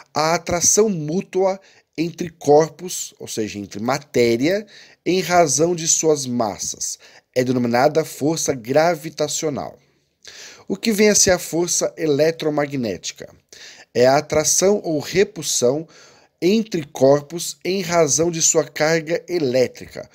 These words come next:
ou sua magnetização, é denominada força eletromagnética. É aquela história do os opostos se atraem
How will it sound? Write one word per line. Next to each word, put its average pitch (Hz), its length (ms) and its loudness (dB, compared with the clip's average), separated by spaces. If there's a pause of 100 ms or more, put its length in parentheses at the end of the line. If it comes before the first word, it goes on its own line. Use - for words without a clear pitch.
(280)
ou 170 120 2
sua 160 400 4
magnetização, 160 1300 -2 (560)
é 143 140 6
denominada 123 680 0
força - 680 -4
eletromagnética. 135 1200 -2 (440)
É 117 80 2
aquela 135 340 0
história 170 480 2
do 143 300 -4 (220)
os 101 260 -10
opostos 151 720 2
se 120 160 -2
atraem 160 560 -2